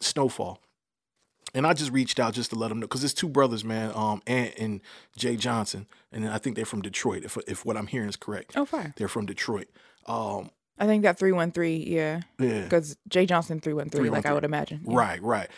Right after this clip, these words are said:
Speaker 1: So, um, the main host, or who I deem as the main host, uh, they're, they're both kinda like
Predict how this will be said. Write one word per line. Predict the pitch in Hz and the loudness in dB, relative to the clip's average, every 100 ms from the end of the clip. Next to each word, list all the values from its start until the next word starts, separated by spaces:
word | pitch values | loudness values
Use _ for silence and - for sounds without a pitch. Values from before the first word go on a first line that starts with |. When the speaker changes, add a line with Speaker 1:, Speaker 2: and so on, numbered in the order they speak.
| - | -16
Speaker 1:
So, | - 147 135 127 | 2 6 6 4
um, | 135 127 123 117 113 - | 2 2 2 0 -4 -6
the | 123 | -2
main | 147 156 127 | 2 2 4
host, | 123 127 - - _ | 2 2 -4 -12 _
or | 117 | 0
who | 113 135 | 4 6
I | 127 | 4
deem | 107 95 | 0 -6
as | 87 | -8
the | |
main | 90 92 | -10 -10
host, | 87 95 - | -8 -6 -4
uh, | 101 | -4
they're, | 104 107 | -4 -4
they're | 110 | -4
both | 101 113 98 | -2 -2 -4
kinda | - 95 | -6 -8
like | 90 92 | -8 -12